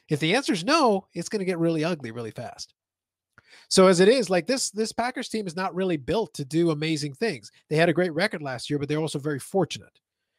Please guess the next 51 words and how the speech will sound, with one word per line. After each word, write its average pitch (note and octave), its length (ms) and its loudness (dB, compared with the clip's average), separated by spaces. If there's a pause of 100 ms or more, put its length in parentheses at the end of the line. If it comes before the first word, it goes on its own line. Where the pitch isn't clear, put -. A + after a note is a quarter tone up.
(380)
This A#3 260 4
year, B3+ 240 8
they F#3 160 4
technically G#3+ 480 -2
should F3 180 -2
regress, G#3 560 -2 (460)
but G3 100 -2
the G3 100 2
offense G3+ 380 2
looked C#3+ 180 -4
a C#3+ 40 -6
lot C3 200 -6
better. - 320 -20 (200)
But D#3 140 -2
their E3 220 4
weaknesses E3 680 -2
remain. D#3+ 360 -6 (1300)
The D#3 100 4
offense G3 260 2
is F#3+ 40 -2
a G3 40 0
little F#3+ 200 6
better, G3+ 220 2
might E3+ 160 -4
be F3+ 80 2
able E3 100 0
to D3 60 -6
mask E3+ 300 -4
it D#3+ 100 -6
better, D3 280 -8 (680)
but F3 120 4
I F3+ 80 6
wouldn't G#3+ 180 2
be G#3+ 80 0
surprised G3+ 380 -2
if F3+ 60 -4
their D#3+ 120 -2
record F3 320 -4
got D#3 200 -4
worse, F#3 420 0
even F3+ 180 -4
if D#3 80 -8
they E3+ 80 -4
played E3 220 -2
a D#3 40 -4
little D3+ 160 -2
better E3+ 280 0
because D3+ 300 -4
of C3+ 100 -6
less C#3+ 200 -4
luck. C#3+ 300 -8